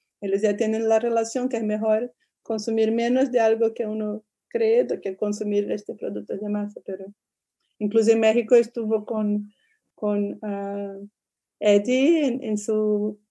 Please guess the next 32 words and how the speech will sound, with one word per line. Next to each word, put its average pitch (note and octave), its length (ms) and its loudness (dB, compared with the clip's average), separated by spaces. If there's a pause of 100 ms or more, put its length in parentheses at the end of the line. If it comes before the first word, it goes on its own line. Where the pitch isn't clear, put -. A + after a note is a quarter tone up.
(160)
en G#3 240 -4
Eddie G#3 260 2
García A3 460 0
en B3+ 80 0
la G#3 120 2
chocolatería, A3 1040 0 (1160)
y F#3+ 220 -4
tuvimos G3+ 460 -2
ahí G3 200 2
investi-, G3 440 -2
porque G#3+ 340 0
Yuri, A3+ 260 2
mi A3 160 -2
hijo, G#3+ 220 -2
fue G#3 220 -4
conmigo, A#3 420 -2
¿no? A#3+ 180 -4
Tú B3 100 -4
lo G#3+ 140 -4
conociste G#3 600 -6
ahí G#3+ 140 -4
en G3+ 120 -4
México, A3 480 -8
y G#3 300 -4 (580)
hicimos G#3+ 380 0
una G#3+ 180 2
residencia G3+ 680 -2
en G#3 100 -2
su G3+ 260 -6
proyecto G3+ 840 -4 (540)
muy G3+ 180 -6
bonito, G#3 680 -4